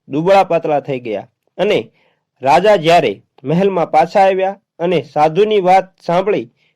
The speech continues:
તો રાજા તરત સાધુની ઝૂંપડીએ પહોંચ્યા અને કહ્યું કે, "હે સાધુ મહારાજ, મારાથી કઈ ભૂલ થઈ ગઈ છે તો મને માફ કરો." જ્યારે, ત્યારે સાધુએ કહ્યું, "ના મહારાજ,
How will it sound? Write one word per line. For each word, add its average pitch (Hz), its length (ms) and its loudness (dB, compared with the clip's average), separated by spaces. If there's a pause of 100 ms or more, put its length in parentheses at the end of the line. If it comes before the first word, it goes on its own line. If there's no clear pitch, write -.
(140)
તો 170 300 0 (560)
રાજા 170 540 2 (340)
તરત 220 320 2 (180)
સાધુની 165 460 0
ઝૂંપડીએ 185 460 -2
પહોંચ્યા 156 580 -2 (680)
અને 185 180 -2
કહ્યું 180 540 -2 (320)
કે, 185 300 -2 (1120)
"હે 175 240 2
સાધુ 156 320 0
મહારાજ, 180 360 4 (280)
મારાથી 175 400 0
કઈ 175 380 -2 (340)
ભૂલ 156 220 -2
થઈ 185 200 -2
ગઈ 190 200 0
છે 202 280 -10 (400)
તો 165 360 -2 (160)
મને 165 220 0
માફ 156 380 -2
કરો." 101 220 -6 (520)
જ્યારે, 151 400 2 (560)
ત્યારે 196 300 4
સાધુએ 175 480 2
કહ્યું, 139 400 -2
"ના 165 240 2
મહારાજ, 180 400 2